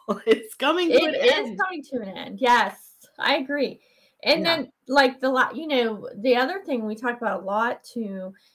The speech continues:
Speaker 2: is the availability. So a lot of, you know, we get a lot of calls, "I wanna go in two weeks," or, "I wanna go in a month." And, and quite honestly, the availability just isn't there. And so you really should start thinking about planning
Speaker 1: Oh, yeah.
Speaker 2: early, you know,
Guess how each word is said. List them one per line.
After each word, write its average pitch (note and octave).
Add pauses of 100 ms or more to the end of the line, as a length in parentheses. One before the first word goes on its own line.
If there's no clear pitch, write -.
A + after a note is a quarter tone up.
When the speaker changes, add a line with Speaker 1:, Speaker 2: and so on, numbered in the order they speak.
(160)
Speaker 2:
is G3+
the G#3+
availability. F#3+
So A3
a -
lot A#3+
of, B3+
you B3
know, A#3
we A#3+
get B3
a A3+
lot A3
of A#3+
calls, A3
"I A3
wanna G#3+
go G#3
in G3+
two G#3
weeks," A#3
or, G3
"I G3+
wanna G3+
go G3+
in G3+
a G3+
month." G#3+
And, G#3 (420)
and -
quite B3
honestly, A#3+
the G#3+
availability F#3
just D#3+
isn't E3+
there. E3
And F3
so F#3
you F#3
really C4+
should A#3 (200)
start B3+
thinking F4
about C4+
planning B3
Speaker 1:
Oh, -
yeah. A3+
Speaker 2:
early, C#4+
you G3+
know, G#3